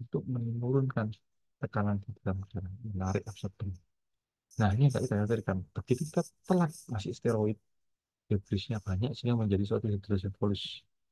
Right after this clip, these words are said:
Dan penanganan dan pemasangan ini penting untuk hidrosefalus. Kadang-kadang menyebabkan gangguan hearing loss. Nah, untuk kontak erat, bagaimana kita mencegah? Yang paling satu, profilaksis,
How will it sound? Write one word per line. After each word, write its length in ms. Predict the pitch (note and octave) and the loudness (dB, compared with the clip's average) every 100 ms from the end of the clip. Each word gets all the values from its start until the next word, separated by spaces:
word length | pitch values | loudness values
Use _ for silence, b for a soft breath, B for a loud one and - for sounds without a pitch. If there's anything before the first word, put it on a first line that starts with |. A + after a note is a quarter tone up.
| _ _ _ _ - | _ _ _ _ 2
Dan 200 | G2 F#2+ _ - | 2 2 _ -4
penanganan 480 | G#2 G#2 G2+ G#2+ A#2+ | -2 0 0 0 0
dan 100 | G2+ | 0
pemasangan 360 | G#2 F#2+ G#2 G2+ | 0 0 0 2
ini 160 | G#2 A#2+ | 2 2
penting 400 | B2+ G2+ G#2+ A2 | 0 0 0 -2
untuk 160 | G2+ B2 | -4 -2
hidrosefalus. 720 | G2+ F#2+ G2 F#2+ F#2 - - _ _ | -2 0 0 -2 -6 -12 -14 _ _
Kadang-kadang 400 | - G2+ F#2+ A2+ A2+ | -4 -2 0 0 0
menyebabkan 400 | G2+ F#2+ - B2 - _ b b _ _ | 0 0 0 -2 -4 _ b b _ _
gangguan 360 | G2+ G2 G2 A2 G2 | 2 2 4 2 4
hearing 240 | A2 G#2+ | 2 4
loss. 440 | A2+ G#2 - - _ _ _ _ _ _ _ _ _ _ _ _ _ - A2 | 2 0 -2 -12 _ _ _ _ _ _ _ _ _ _ _ _ _ -2 0
Nah, 160 | F#2+ E2 _ _ _ _ _ _ _ _ - | 0 -2 _ _ _ _ _ _ _ _ 2
untuk 560 | F#3+ F#3 D#3 - F#3+ - | 6 6 4 4 2 2
kontak 400 | - B2 A2+ G2+ G#2+ | -2 0 0 -4 -4
erat, 400 | F#2+ F#2 G#2 - _ | -4 -2 -4 -6 _
bagaimana 400 | G2+ - G2+ G2 G2 | -8 -4 0 0 -2
kita 140 | - | -6
mencegah? 360 | F#2+ G2 - F#2+ | -8 -10 -6 -4
Yang 120 | F#2 F#2 | -4 -6
paling 200 | G2+ G2+ | -8 -8
satu, 200 | - - - _ _ - | -8 -6 -6 _ _ -6
profilaksis, 560 | G#2+ G#2 G2+ - A2 | -4 -2 -6 -4 -6